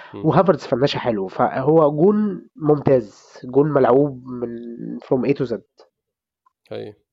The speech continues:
Speaker 1: فينش هافرتز برضه كويس أوي و-، يعني هافرتز من أول ما استلم كنت حاسس إن هو هيجيب، اللي هو خد الكورة وش للجون، مش خايف، مش بيفكر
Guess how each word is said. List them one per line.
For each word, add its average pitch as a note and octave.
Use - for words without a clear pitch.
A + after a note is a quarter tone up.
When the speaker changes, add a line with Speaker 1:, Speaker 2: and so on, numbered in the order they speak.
Speaker 1:
فينش D3
هافرتز A#2
برضه G#2+
كويس G#2+
أوي A2+
و-، G2+
يعني B2
هافرتز D#3
من C#3
أول E3+
ما D#3+
استلم E3+
كنت -
حاسس C#3
إن C3
هو B2+
هيجيب، G#2+
اللي -
هو A#2+
خد C#3+
الكورة C#3+
وش C3+
للجون، A#2+
مش A2+
خايف، C#3
مش A2+
بيفكر A#2